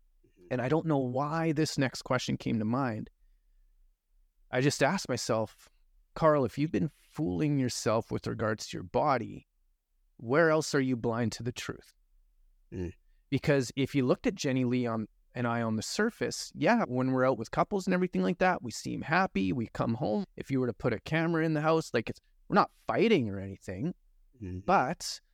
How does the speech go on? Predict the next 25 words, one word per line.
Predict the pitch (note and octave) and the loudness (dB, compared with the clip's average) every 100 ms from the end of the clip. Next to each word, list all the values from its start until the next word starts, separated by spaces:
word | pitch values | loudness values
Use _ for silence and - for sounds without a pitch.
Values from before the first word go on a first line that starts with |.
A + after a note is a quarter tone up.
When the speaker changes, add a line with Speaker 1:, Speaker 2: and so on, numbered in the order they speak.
| _ | _
Speaker 2:
my | C3 C3+ | 0 0
body, | A2 D3+ E3+ G3+ F3 D#3 - | 2 2 2 2 0 -4 -4
even | D3 F#3 G3 C#3 | -2 2 4 4
though | C3+ D3 D3 | 2 2 0
I | - A#2+ | 0 0
wasn't | C3 C3 C3+ | 2 0 -2
super | - - C#3+ B2 | -4 -4 -2 -2
fat | - B2+ C3+ A2+ | 0 2 2 2
or | |
overweight | A#2 A2+ A2 B2+ C#3 | 0 -2 -2 0 2
or | A#2+ | 0
anything, | A2 G#2+ A2+ G#2+ G#2+ - - | -2 -4 -4 -2 -4 -6 -4
I | A#2+ | 0
was | B2+ A2+ | 0 0
not | B2 B2+ B2+ | 0 2 2
even | B2+ B2 | 2 2
remotely | A#2 A#2+ B2 A2+ B2 A#2 | 2 2 2 2 0 2
in | A#2 | 0
the | A#2+ | -2
shape | - G#2+ G#2 | 0 -2 -2
that | A2+ G#2 | -2 -2
I | |
wanted | G#2 G2+ G#2 F#2 | -2 -2 -4 -4
to | A2+ | -6
be. | G#2 D3+ | 2 2